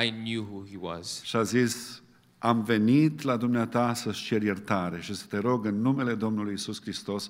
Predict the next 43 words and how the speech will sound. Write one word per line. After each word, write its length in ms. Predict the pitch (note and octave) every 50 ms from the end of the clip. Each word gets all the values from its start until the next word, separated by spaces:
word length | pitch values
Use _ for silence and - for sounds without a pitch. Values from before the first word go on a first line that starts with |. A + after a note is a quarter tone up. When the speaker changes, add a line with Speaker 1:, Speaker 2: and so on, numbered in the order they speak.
| - - - - -
Speaker 2:
să 200 | - - - G2
mă 160 | F#2+ G2 F#2+
ierți.” 520 | G2 F#2+ E2+ D#2+ D2+ - - - - - _
Speaker 1:
He 60 | - A#2+
said, 200 | - - A2+ A#2 A2+ A2+
„I 60 | - -
came 200 | C#3+ C#3 C#3+ D3
to 120 | C#3+ -
you 120 | D3+ C#3+ C3+
to 120 | C3+ - C3+
ask 300 | - B2 B2+ B2+ B2 -
for 100 | - C3
your 120 | B2 B2 A#2+
forgiveness, 600 | B2 - B2 A#2 A#2+ A2+ G2+ A2 G#2 G2+ - -
and 100 | A2 A2+
I'm 160 | A2 A2+ A2 - - - - - - _ _ _
praying 340 | - - D3 D3 D3 C#3 C3
in 80 | B2+ A#2+
the 80 | A#2+ A#2+ B2
name 100 | B2 B2
of 60 | A#2+ A#2+
Jesus 320 | - A#2+ A2+ A2+ A2+ A2
Christ 340 | - - A#2+ A2 G#2 G2 -
for 120 | - G2
you 80 | F#2+ F#2+
to 60 | G2
forgive 300 | F#2 - G2 F#2 G2+ F#2+ - F2+
me.” 140 | F2+ F2 F2+ G#2 -
Speaker 2:
Deci 220 | - G#2 - -
mi-au 160 | C3+ C#3+ C#3+ C#3
trecut 280 | C#3 C#3+ C#3 - F3
prin 200 | - E3 D#3+ D3
față 420 | C3 - - D#3+ D#3+ D3+ D3+ - C#3+
toate 320 | C#3 - D#3 D3+ D3+ D3
imaginile, 640 | C3+ B2+ B2+ C3+ C3+ C3+ B2+ A2+ A#2 G#2+ G#2+ G#2 G2
tot 260 | F#2+ - D3 C#3 D3
chinul 500 | - - - E3 D#3+ D3 C#3+ C3 B2+ A#2
so-, 800 | G#2 - - - - - - - - C3+ B2+ B2+ - - - -
sorei 420 | - - - D3 D3 C#3+ C#3 C3
mele, 360 | A#2 A2+ A2+ A2 G#2 G2 G2
tot 300 | F2 - - C3+ B2 -
chinul 360 | - - D3+ C#3+ C#3 C3+ C3
nostru, 600 | B2 B2 C3 C#3 C#3+ C3+ - - - A2+ G2 F2